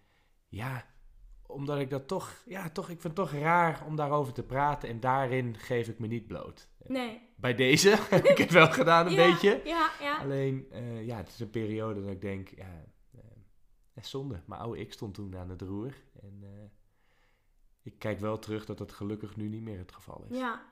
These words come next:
Speaker 1: Ja.
Speaker 2: ja. En wat is de reden dat je voor dat stuk nog echt, ja, misschien schaamt? Of schaam je nu op dit moment niet ervoor? Of was het een periode, ja, waar je je voor schaamde en dat wat over is gegaan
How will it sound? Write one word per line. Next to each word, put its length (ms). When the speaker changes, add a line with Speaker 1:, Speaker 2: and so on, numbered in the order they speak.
Speaker 1:
Ja. 100
Speaker 2:
ja. 160
En 160
wat 180
is 80
de 120
reden 280
dat 260
je 300
voor 300
dat 260
stuk 500
nog 240
echt, 460
ja, 180
misschien 360
schaamt? 680
Of 100
schaam 380
je 100
nu 140
op 160
dit 140
moment 420
niet 400
ervoor? 520
Of 100
was 140
het 120
een 140
periode, 760
ja, 340
waar 180
je 80
je 140
voor 400
schaamde 380
en 100
dat 180
wat 260
over 280
is 140
gegaan 460